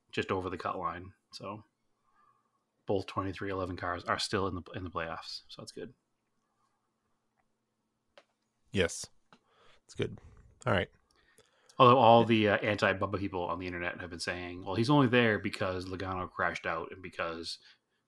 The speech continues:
Speaker 1: Chase Elliott didn't even make the playoffs." It's like, yeah, that's, that's how it works.
Speaker 2: Yeah.
Speaker 1: He's only there
Speaker 2: Works.
Speaker 1: because other people didn't.
Speaker 2: That's
Speaker 1: And if
Speaker 2: racing.
Speaker 1: they were, <laughs> and if, and if they were there, they'd only be there 'cause other, other people didn't make it. Like,
Speaker 2: Yeah.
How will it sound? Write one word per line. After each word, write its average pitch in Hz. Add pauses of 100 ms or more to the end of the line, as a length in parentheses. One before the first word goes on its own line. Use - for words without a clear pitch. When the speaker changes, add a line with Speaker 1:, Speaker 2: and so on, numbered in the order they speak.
(100)
Speaker 1:
Chase 101
Elliott 95
didn't 92
even 87
make 87
the -
playoffs." 82
It's -
like, 98 (200)
yeah, 139
that's, 101
that's 117
how 101
it 98
works. - (440)
Speaker 2:
Yeah. 147 (680)
Speaker 1:
He's 98
only 120
there 113
Speaker 2:
Works. 110
Speaker 1:
because 113
other 104
people 113
didn't. 98 (400)
Speaker 2:
That's 107
Speaker 1:
And 110
if 120
Speaker 2:
racing. 104
Speaker 1:
they 120
were, 127 (220)
<laughs> -
and 143
if, 123
and 123
if 110
they 123
were 135
there, 113
they'd 117
only 120
be 120
there 120
'cause 135
other, 131
other 117
people 104
didn't 92
make 107
it. 101
Like, 110 (380)
Speaker 2:
Yeah. 123